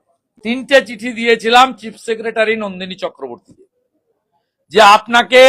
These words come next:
আজকে দেখা করতে হবে এলওপির সঙ্গে ফোর পিএম। উনি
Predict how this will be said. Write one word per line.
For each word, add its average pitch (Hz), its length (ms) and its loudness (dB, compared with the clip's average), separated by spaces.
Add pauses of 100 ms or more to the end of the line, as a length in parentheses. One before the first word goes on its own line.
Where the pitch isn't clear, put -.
(140)
আজকে 214 240 -2 (140)
দেখা 214 280 2
করতে 226 340 -2
হবে 220 160 4 (120)
এলওপির 208 400 -6 (100)
সঙ্গে 190 340 2 (2000)
ফোর 262 180 8 (100)
পিএম। 131 280 -10 (680)
উনি 214 140 -4